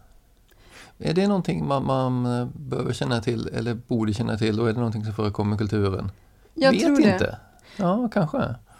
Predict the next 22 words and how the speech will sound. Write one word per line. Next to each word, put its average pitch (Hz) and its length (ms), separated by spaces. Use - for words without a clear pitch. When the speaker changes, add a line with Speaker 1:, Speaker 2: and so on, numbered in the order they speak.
Speaker 2:
Ehm, 214 840
fast 233 160
jag 254 80
kommer 277 140
inte 254 120
på 294 60
något, 262 220
eh, 247 120
exempel 240 520
på 180 120
rak 175 240
arm. 170 180
Det 196 60
är 208 40
mer 233 200
att 196 220
man 214 140
ser 285 300
de 262 100
där 202 100
damspelen 180 760
överallt. 165 720